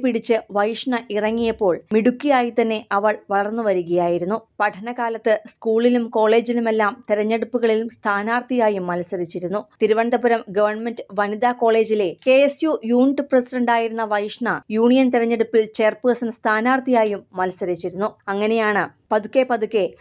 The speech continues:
അവളെയും അവളുടെ കഴിവുകളെയും തിരിച്ചറിഞ്ഞത്. അങ്ങനെ കെ എസ് യു തിരുവനന്തപുരം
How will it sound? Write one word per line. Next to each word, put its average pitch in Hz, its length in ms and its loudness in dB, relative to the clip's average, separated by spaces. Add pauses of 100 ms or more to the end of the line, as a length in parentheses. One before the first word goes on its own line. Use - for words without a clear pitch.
(200)
അവളെയും 226 400 0 (200)
അവളുടെ 214 340 0
കഴിവുകളെയും 214 640 2 (200)
തിരിച്ചറിഞ്ഞത്. 196 640 0 (260)
അങ്ങനെ 294 260 0 (200)
കെ 247 100 4 (120)
എസ് 262 160 -2
യു 294 60 -2 (120)
തിരുവനന്തപുരം 254 560 2